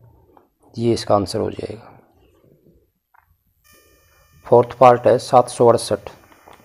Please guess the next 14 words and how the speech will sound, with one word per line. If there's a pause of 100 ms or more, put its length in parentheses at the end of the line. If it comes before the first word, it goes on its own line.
(220)
पहले
दो
से
भाग
देंगे, (2750)
तीन
सौ
चौरासी
आएगा, (1300)
फिर
दो
से
भाग
देंगे